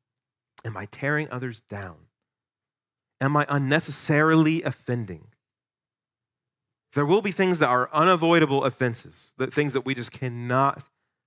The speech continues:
we will not let go, we will not stop talking about. Those things we cannot curtail, but there are some things in our lives that we have to go, "This is unnecessarily offending."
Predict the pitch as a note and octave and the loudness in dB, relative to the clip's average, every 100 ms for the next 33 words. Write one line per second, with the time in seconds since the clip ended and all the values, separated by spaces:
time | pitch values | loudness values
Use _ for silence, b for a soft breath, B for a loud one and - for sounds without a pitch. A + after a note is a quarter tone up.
0 | _ A#2 A2 B2 D#3+ E3+ E3 - C3 C3 | _ -8 -2 0 2 0 -2 -2 -2 -2
1 | B2 A#2+ G#2+ B2 D3+ C3+ - D#3 B2+ - | -4 -8 -8 -4 -2 -4 -2 -4 -2 -2
2 | A2 A2 A#2 G#2+ A2 C3 F3 F3+ F3+ E3+ | -2 -4 -8 -6 -4 -2 -4 -4 -6 -6
3 | - _ - C#3+ - E3+ C#3 - D3+ - | -12 _ -12 -10 -4 0 -2 -2 -6 -2
4 | D3 G2 F2 b b C3+ C#3 C3 C3+ - | -2 -4 -8 b b -4 -2 -2 -4 -4
5 | E3+ F#3+ F#3+ F3+ - C#3 C3 C3+ C3+ A2+ | -4 -4 -4 -4 -4 -4 -2 0 0 -2
6 | C3 C#3 C3+ C3+ C#3 B2+ A#2 B B D#3 | -6 -6 -6 -6 -4 -4 -4 B B -10
7 | - D#3 D#3 D3 C3+ D3 C#3 - C#3+ C3+ | -10 -4 -2 0 0 -2 -4 -6 -2 0
8 | C#3 C3+ C#3 - - A2+ G2+ E2 | 0 0 -4 -14 -10 -10 -10 -14